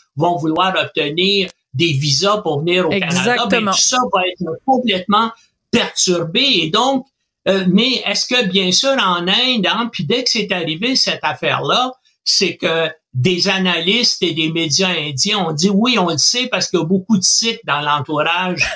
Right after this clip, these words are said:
Speaker 1: <laughs> euh, euh, de Justin Trudeau. »
Speaker 2: Ben voilà.
Speaker 1: Et c'est pour ça, euh, qu'il a, qu'il,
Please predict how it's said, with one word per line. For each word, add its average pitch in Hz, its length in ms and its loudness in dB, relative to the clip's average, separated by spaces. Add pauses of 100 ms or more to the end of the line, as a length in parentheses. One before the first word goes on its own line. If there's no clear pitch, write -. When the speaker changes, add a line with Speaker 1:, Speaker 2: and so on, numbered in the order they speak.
(120)
Speaker 1:
<laughs> - 320 -4
euh, 160 160 0 (160)
euh, 147 60 -2
de 147 200 0
Justin 175 480 0
Trudeau. » 139 180 -2
Speaker 2:
Ben 214 160 4
voilà. 254 560 2
Speaker 1:
Et 208 120 0
c'est 185 200 2
pour 180 260 -8
ça, 220 540 0
euh, 165 60 -4
qu'il 175 220 -2
a, 156 160 0
qu'il, 143 280 -4